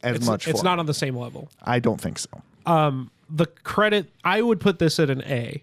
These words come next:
Speaker 2: I'm okay with putting it at a B because it's good fodder.
Speaker 1: We need a B.
Speaker 2: Yeah, we need a B.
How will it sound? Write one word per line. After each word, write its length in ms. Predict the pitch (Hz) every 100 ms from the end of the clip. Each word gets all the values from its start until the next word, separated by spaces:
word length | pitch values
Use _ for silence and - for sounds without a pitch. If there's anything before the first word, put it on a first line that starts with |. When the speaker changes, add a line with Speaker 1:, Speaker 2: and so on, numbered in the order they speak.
| -
Speaker 2:
I'm 140 | 180 226
okay 200 | 220 208
with 160 | 180
putting 180 | 196 170
it 120 | 165
at 100 | 147
a 20 | 135
B 320 | 135 139 143
because 340 | 143 - 127
it's 380 | 123 - - - _ -
good 240 | 131 123 - - _ _ _ _ _
fodder. 420 | - 127 139 175 - _ _ _ _ -
Speaker 1:
We 160 | - 110
need 180 | 107 107
a 20 |
B. 280 | 107 113 131
Speaker 2:
Yeah, 180 | 165 147
we 120 | 127 143
need 120 | 139
a 40 |
B. 180 | 139 147